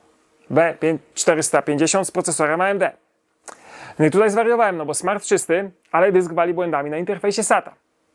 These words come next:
Na Intelu te błędy widzę, na A M D nie.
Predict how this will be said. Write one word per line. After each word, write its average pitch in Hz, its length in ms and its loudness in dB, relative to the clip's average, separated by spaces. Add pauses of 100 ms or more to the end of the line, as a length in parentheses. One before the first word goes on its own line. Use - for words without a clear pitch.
Na 160 220 4
Intelu 226 340 2
te 151 120 -4
błędy 151 240 0
widzę, 139 340 -2 (200)
na 139 160 0
A 135 140 -2
M 156 120 -2
D 214 140 2
nie. 202 180 0